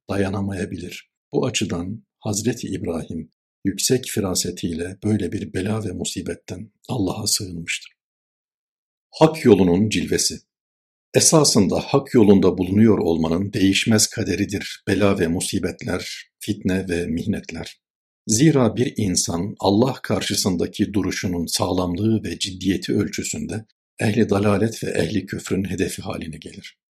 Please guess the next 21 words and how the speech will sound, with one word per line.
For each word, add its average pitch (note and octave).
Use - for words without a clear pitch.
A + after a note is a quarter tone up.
Şayet D3
siz -
sahip G2+
olduğunuz F#2
iman, F#2
dava F#2
düşüncesi -
ve F#2
ortaya G#2
koyduğunuz F#2
kıvam G#2+
ile D#2+
karşı A2
taraf B2
için A2
endişe G#2+
verici G2+
bir F2+
insan F2
haline E2
gelmişseniz, D#2+